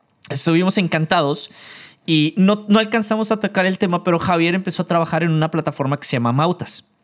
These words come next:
Eh, yo personalmente no entendía por qué había dejado YouTube, a pesar de que tiene un video,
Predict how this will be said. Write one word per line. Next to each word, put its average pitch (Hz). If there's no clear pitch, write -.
Eh, 110
yo 196
personalmente 175
no 165
entendía 165
por 165
qué 156
había 135
dejado 139
YouTube, 156
a 151
pesar 131
de 139
que 143
tiene 135
un 143
video, 139